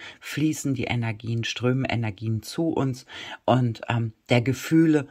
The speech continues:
nach oben drückt. Mit Absicht, <laughs> mit Absicht, das ist auch geil, ne? Nach oben drückt und über diese Gefühle, die nach oben drücken, sinniert ihr.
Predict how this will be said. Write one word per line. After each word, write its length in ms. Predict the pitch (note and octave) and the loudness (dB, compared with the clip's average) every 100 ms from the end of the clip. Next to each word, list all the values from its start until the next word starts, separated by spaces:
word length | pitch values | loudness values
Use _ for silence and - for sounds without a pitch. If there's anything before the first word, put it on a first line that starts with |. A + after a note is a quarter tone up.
| _ | _
nach 280 | C3+ C3+ - | -2 -2 0
oben 540 | - E3 D#3+ D#3+ C3 - | 8 8 8 4 0 -6
drückt. 680 | - B2 C3 - - - - _ _ _ _ - - - | -4 2 2 2 -10 -14 -16 _ _ _ _ -18 -18 -4
Mit 280 | A#2+ A#2+ - | 0 0 6
Absicht, 720 | C#3+ - - - A3+ A#3+ - _ _ _ _ _ _ _ _ - | 4 4 -8 -8 -8 -8 -18 _ _ _ _ _ _ _ _ 0
<laughs> 460 | - - - - - | 2 2 -4 -12 -4
mit 380 | E3 D#3 - - | -2 -2 2 2
Absicht, 420 | - - F3+ F#3 | 2 0 0 2
das 140 | D#3+ | -2
ist 140 | C#3+ C3 | 0 0
auch 260 | B2+ - | 0 0
geil, 260 | - G2+ C#3 | 0 0 0
ne? 140 | G2 - - - - - - - | -8 -14 -12 -12 -12 -16 -16 -4
Nach 220 | D3 C#3+ - - | 0 0 -2 6
oben 380 | F#3 A3+ B3+ | 6 8 4
drückt 460 | A3 G#3+ A#3+ B3 - - - _ | 2 4 4 2 -16 -16 -16 _
und 240 | - F3 - | 2 2 4
über 260 | F3 F3 | 6 6
diese 320 | E3+ G3+ G3 | 6 0 0
Gefühle, 680 | G3+ F#3 - G#3+ A3 C#3+ A#2 - - - - | -4 -6 2 4 6 2 0 -12 -20 -20 -2
die 200 | C3 E3 | 4 4
nach 220 | D3+ - - | 4 0 6
oben 500 | G#3 A3 F#3 C#3+ - | 8 8 4 0 -6
drücken, 720 | A2+ D#3 C3+ C#3+ C#3 G2+ - _ _ _ - - - - | 0 2 4 4 4 -2 -2 _ _ _ -20 -20 -20 -12
sinniert 760 | C3+ C3 E3+ E3+ E3+ F#3 F#3 - | -2 6 8 8 8 6 4 -2
ihr. 260 | G#2+ - | -2 -2